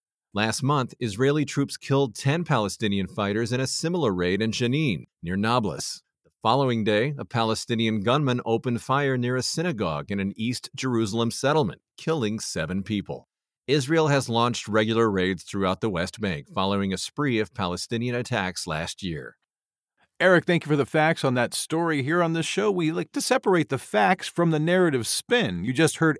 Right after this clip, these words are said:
Speaker 2: Eric lay out the facts, and now I'm gonna start off our narrative spin with a pro-Palestine story written by New Arab. Not even two months into the new year, and Israel has already committed two massacres against the Palestinian people.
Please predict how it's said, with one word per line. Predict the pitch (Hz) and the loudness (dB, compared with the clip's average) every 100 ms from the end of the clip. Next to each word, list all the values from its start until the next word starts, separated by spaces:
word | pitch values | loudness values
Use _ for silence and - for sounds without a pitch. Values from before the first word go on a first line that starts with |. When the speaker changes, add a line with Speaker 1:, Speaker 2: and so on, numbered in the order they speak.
| - | 0
Speaker 2:
Eric | 180 185 160 | 4 4 4
lay | 147 165 180 | 2 2 4
out | 208 - | 2 0
the | 135 | -4
facts, | - 185 208 190 | 2 4 4 0
and | 151 139 | -4 0
now | 147 160 | 4 4
I'm | 180 | 4
gonna | 175 147 | 2 0
start | - 170 170 | 0 2 2
off | 151 | 2
our | 143 | 0
narrative | 160 185 147 123 | 2 2 2 -2
spin | - 185 190 | 0 0 2
with | 170 | 2
a | 151 | 0
pro-Palestine | - 202 185 - 202 233 214 - 139 127 123 | 2 2 2 2 2 2 0 0 2 2 0
story | - - 135 180 208 - _ - | -4 -2 0 0 -2 -6 _ 0
written | 143 131 135 | 2 4 6
by | 151 | 6
New | 147 147 165 196 - | 6 4 4 4 2
Arab. | 185 165 80 - - _ _ _ _ _ - | 2 2 0 -8 -20 _ _ _ _ _ 2
Not | 214 | 2
even | 269 262 120 | 4 0 -2
two | - - 226 | -6 -2 2
months | 190 180 185 - - | 4 6 4 2 -2
into | 170 160 | 0 2
the | 147 | 2
new | 143 151 190 175 | 2 4 4 2
year, | 143 214 123 - - - - - | 2 2 2 -2 -14 -20 -16 -4
and | 139 156 | -2 2
Israel | 196 208 196 214 208 | 2 2 6 8 8
has | 160 135 | 6 6
already | 160 196 196 196 | 6 6 4 2
committed | - 147 151 139 | 2 2 2 0
two | - 170 185 | 0 2 4
massacres | 151 156 147 127 - 131 | 4 4 2 0 0 2
against | 135 104 143 160 | 2 0 -2 0
the | - | 0
Palestinian | 143 139 147 - 131 127 139 120 | 2 4 4 0 -2 0 -2 -2
people. | 135 120 - | -2 -2 -4